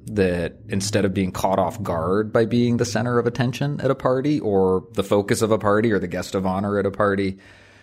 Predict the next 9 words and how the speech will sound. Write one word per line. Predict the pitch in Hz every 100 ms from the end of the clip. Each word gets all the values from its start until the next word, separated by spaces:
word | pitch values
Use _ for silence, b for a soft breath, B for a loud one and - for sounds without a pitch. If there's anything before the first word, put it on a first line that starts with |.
| B B -
it | 127
helps | - 113 -
you | 113
identify | 98 101 104 98 90
what's | 90 92
expected | 92 - 85 - 92
of | 82 85
you. | 58 - -
And | 117 101 98 95 92 -